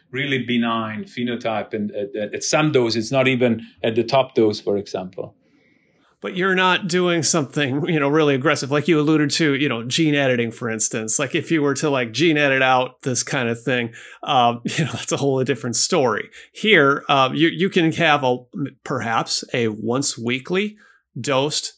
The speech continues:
Speaker 2: small molecule orally. Is that, is that kind of where you think this is going?
Speaker 1: No, we're thinking this is gonna be a once a day. So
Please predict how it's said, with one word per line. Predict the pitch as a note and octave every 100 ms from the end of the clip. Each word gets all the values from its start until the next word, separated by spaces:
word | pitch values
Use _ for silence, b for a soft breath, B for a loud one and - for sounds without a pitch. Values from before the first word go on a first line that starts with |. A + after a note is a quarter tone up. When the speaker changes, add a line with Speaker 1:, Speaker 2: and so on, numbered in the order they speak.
| _
Speaker 2:
small | - - C#3+ D3
molecule | C3+ D3 D3 E3 D#3+ F#3+ - _
orally. | C3+ C3+ C#3+ E3 F#3 G#3 - -
Is | C#3+ C3
that, | C#3+ D3+ - b b b b -
is | C#3
that | D3+
kind | D#3+ E3
of | D3
where | D3+
you |
think | D#3 F3 E3
this | E3
is | D3+
going? | D3+ C#3 E3+ G3+ _ -
Speaker 1:
No, | G3 A#3
we're | F#3+ A3+ B3+
thinking | A#3+ A3+ G3+ G3 F3
this | F#3+ F3+
is | F3
gonna | - E3+ D3+
be | D3+ D3
a | C3+
once | C3+ D#3+ E3+ -
a | D#3+
day. | D#3 D3 C3+
So | F#3 E3+ D3